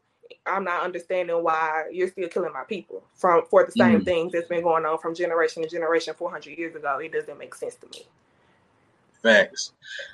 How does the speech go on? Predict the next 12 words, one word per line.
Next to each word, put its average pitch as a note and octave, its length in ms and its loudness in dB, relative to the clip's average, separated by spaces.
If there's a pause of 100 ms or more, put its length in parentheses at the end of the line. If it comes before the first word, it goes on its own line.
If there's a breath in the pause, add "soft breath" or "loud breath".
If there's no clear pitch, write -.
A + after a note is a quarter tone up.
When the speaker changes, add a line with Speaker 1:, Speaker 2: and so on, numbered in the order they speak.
(320 loud breath)
Speaker 2:
Do B2+ 180 6
you, D#3+ 260 10
um, C#3 640 12 (1000)
do A#2+ 100 0
you C#3 160 2
believe C#3 360 6
that A#2+ 180 6
voting C#3 440 10
is B2+ 180 4
still C3+ 260 6
the B2+ 120 4
way C3+ 380 6